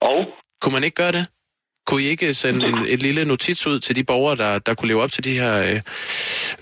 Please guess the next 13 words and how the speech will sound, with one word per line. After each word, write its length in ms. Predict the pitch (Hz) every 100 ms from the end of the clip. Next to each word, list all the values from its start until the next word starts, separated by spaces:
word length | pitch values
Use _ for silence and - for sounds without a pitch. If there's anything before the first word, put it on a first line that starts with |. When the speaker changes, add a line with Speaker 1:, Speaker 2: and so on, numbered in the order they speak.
| -
Speaker 2:
øh, 220 | 104 104
krav? 400 | - 143 120 - _ _ _ _ _ _ _ -
Og 60 |
skrive 200 | - 139
Speaker 1:
Ja, 60 | 143
Speaker 2:
det 60 |
Speaker 1:
det 60 | 147
Speaker 2:
ud 60 | 143
Speaker 1:
kunne 100 | 98
man 20 |
Speaker 2:
på 40 | 92
Speaker 1:
da 60 | 76
Speaker 2:
e-boks? 360 | 110 139 -